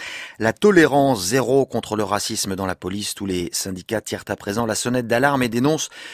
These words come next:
une stigmatisation systématique des forces de l'ordre. Autant dire qu'en recevant tour à tour gardiens de la paix, officiers et commissaires aujourd'hui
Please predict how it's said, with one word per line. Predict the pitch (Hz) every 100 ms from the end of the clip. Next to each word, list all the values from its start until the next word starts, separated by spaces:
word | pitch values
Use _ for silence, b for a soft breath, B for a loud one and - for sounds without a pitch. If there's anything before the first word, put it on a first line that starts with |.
| B -
une | 131 139
stigmatisation | 127 - 208 170 165 156 165 143 139 - 175 185
systématique | - - 214 - 175 160 139 - 170 - -
des | 101
forces | 98 131 120
de | 92
l'ordre. | 85 78 82
Autant | 101 113 110
dire | 131 123
qu'en | 120
recevant | 113 - 117 135
tour | 123 117
à | 113
tour | 147 120
gardiens | 139 139 165
de | 143
la | 127
paix, | - 101
officiers | 117 143 156 139 - 127 -
et |
commissaires | - 156 156 143 - 151 123
aujourd'hui | 113 113 117 143